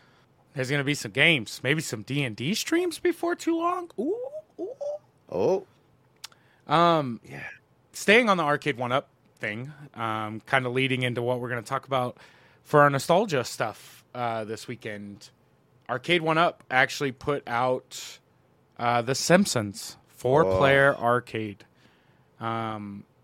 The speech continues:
Speaker 1: pre-orders open on August sixteenth, so by the time you guys hear this, you'll still have some time. Um, but it's, it's straight up the original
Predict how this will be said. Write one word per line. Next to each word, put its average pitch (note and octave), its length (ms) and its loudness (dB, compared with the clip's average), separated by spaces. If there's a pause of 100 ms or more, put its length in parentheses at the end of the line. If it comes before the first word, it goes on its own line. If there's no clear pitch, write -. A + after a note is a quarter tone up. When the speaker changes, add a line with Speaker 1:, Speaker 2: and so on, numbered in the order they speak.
(360)
Speaker 1:
pre-orders F3 440 6
open C#3+ 580 4
on C3 720 0
August C3 380 6
sixteenth, C#3+ 600 0 (220)
so A#2+ 280 -2
by A#2+ 160 -4
the A2 60 -10
time B2 200 -8
you A#2 60 -10
guys A#2 160 -10
hear C#3 160 -2
this, B2+ 200 -6
you'll A#2 80 -8
still A#2+ 200 -6
have A2+ 160 -2
some F#2+ 200 -14
time. E3+ 500 -4 (800)
Um, B2+ 580 0 (520)
but D3+ 160 6
it's, - 380 0
it's C#3 160 -2
straight E3+ 320 4
up F#3 120 4
the F#3+ 120 2
original F3+ 640 0